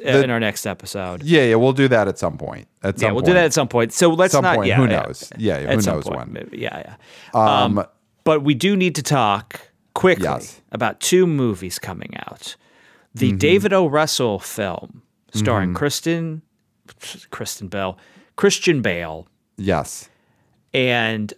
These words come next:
Speaker 1: Margot Robbie.
Speaker 2: Yes.
Speaker 1: And John David Washington.
Speaker 2: John David Washington. Those are the big three.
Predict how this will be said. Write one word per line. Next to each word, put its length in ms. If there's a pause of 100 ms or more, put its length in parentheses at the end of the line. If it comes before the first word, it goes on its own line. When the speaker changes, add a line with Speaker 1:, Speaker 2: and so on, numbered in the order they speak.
Speaker 1:
Margot 360
Robbie. 560 (200)
Speaker 2:
Yes. 540 (320)
Speaker 1:
And 640
John 180
David 220
Washington. 640 (320)
Speaker 2:
John 220
David 220
Washington. 420
Those 240
are 60
the 120
big 260
three. 640